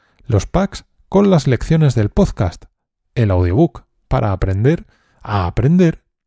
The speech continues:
y el pack de diálogos para aprender español con conversaciones del día a día.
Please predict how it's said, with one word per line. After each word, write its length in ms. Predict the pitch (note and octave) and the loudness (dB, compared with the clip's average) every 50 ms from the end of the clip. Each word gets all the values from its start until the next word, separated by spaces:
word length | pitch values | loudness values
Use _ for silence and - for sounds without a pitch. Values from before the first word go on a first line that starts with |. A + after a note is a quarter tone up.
| _ _ _ _ | _ _ _ _
y 180 | - - F#3+ | -2 -2 2
el 160 | F#3+ D#3 D3+ C3+ | 2 2 0 0
pack 300 | - - C3 B2+ B2 A2+ | 0 -2 -2 -2 0 0
de 100 | C3 B2 | 0 2
diálogos 600 | A#2+ C3+ D3 D3 B2 A2+ G#2+ G#2+ A2+ A2 - - _ _ - _ | 2 2 2 4 4 2 2 2 0 0 -2 -8 _ _ -20 _
para 300 | - D3 D3+ D3+ C#3 B2+ | -2 0 2 2 2 2
aprender 420 | A#2 - A2+ G2+ G2 G2 G#2 G#2 | 2 0 -2 -4 -2 0 0 2
español 540 | A2 G2+ - - - F#2+ G#2 B2 D#3+ F3+ F#3+ - _ _ | 2 0 -2 -2 -4 -2 0 0 0 0 -2 -10 _ _
con 260 | _ E3 E3+ F3 E3+ | _ 0 0 0 0
conversaciones 1040 | - - C3 A2 A2 D3+ - - - B2 - - C3+ B2+ C3 C#3 D3 C#3+ B2+ - - | 0 0 0 2 0 0 0 0 -2 -4 0 0 0 2 2 2 2 2 0 -2 -4
del 240 | G2 F2+ F2+ F2 | -4 -4 -4 -2
día 340 | F2+ A#2 C#3+ D3 B2+ A2 G#2 | 0 0 2 2 2 2 2
a 40 | G2+ | 2
día. 280 | A#2+ G3 A3+ G3 B2+ - | 2 2 0 0 -2 -6